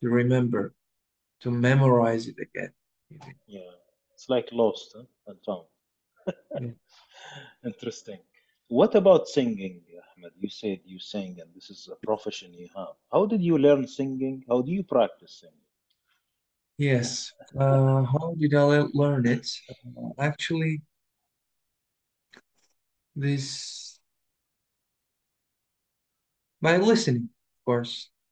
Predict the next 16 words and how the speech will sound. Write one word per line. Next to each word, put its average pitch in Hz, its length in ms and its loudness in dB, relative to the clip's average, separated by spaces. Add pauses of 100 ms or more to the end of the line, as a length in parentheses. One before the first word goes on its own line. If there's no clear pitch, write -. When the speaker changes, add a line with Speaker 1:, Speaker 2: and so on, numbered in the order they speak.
Speaker 1:
This 139 320 0
Speaker 2:
Mm. 139 80 -4
Speaker 1:
is 131 120 -4
the, 123 400 0 (160)
you 131 100 -6
know, 117 260 -2
the 110 160 -10 (680)
general 123 540 0 (800)
answer 127 380 -2
maybe, 107 340 -8
but 127 180 -8 (540)
it 139 120 -6
is 143 120 0
Speaker 2:
Yeah. 151 60 2
Speaker 1:
like, 160 220 0 (220)
it 135 100 -10